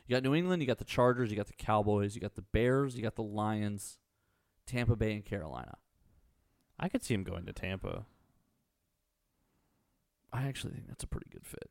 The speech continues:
Speaker 1: I'm gonna, I'm gonna ride with you on that. Okay, so I think Derek Carr takes Tampa, and if Derek Carr takes Tampa,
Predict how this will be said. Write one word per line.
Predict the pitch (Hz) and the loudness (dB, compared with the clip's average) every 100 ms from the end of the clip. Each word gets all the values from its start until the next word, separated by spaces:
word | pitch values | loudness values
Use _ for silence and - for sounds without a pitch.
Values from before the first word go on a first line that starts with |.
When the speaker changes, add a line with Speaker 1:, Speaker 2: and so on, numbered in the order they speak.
| - - | -14 -6
Speaker 1:
I'm | |
gonna, | 123 110 | -2 -2
I'm | 117 | -2
gonna | 113 | -2
ride | 113 - | -2 -4
with | - - | -6 -10
you | |
on | - | -12
that. | - - - | -12 -10 -6
Okay, | - | -4
so | - 110 | -2 2
I | 123 | 2
think | 147 113 | 0 0
Derek | 127 131 - | 4 4 2
Carr | 135 135 | 4 4
takes | 127 123 - | 2 -4 -4
Tampa, | 117 101 - - | -4 -4 -2 -4
and | 92 110 | -4 -4
if | - | 2
Derek | 135 160 - | 4 4 6
Carr | 139 | 4
takes | 127 104 - | 4 -2 -4
Tampa, | - 160 - - | -6 -4 -4 -6